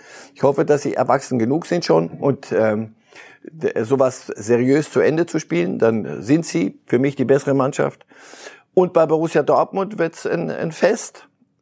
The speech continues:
Ich hoffe, das in, in die richtige Richtung. Paris ist eine, zu Hause noch mal eine andere Mannschaft. Ich bin gespannt, ob Tuchel sie laufen lässt.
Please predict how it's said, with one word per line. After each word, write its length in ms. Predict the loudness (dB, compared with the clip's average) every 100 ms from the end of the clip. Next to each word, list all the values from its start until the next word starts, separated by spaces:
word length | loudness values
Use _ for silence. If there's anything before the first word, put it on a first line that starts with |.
| _
Ich 180 | -12 0
hoffe, 280 | 0 2 0
das 200 | 0 -2
in, 380 | -6 -6 -8 -6
in 160 | -6
die 100 | -4
richtige 400 | -2 -2 -2 -2 -4
Richtung. 560 | -4 -4 -4 -10 -20 _
Paris 400 | 2 4 2 2
ist 280 | 0 0 2
eine, 300 | 2 2 0 _ -20 -18 -8
zu 180 | 2 4
Hause 540 | 6 4 4 4 4 0 -14
noch 240 | -4 0 2
mal 120 | 2
eine 180 | 2 0
andere 260 | -2 0
Mannschaft. 480 | 0 -2 -2 -4 -4
Ich 60 | -6
bin 160 | -4
gespannt, 360 | -4 0 -2 -2
ob 200 | -8 -4
Tuchel 240 | -2 0
sie 100 | 0
laufen 340 | 4 4 2 0
lässt. 240 | 0 -2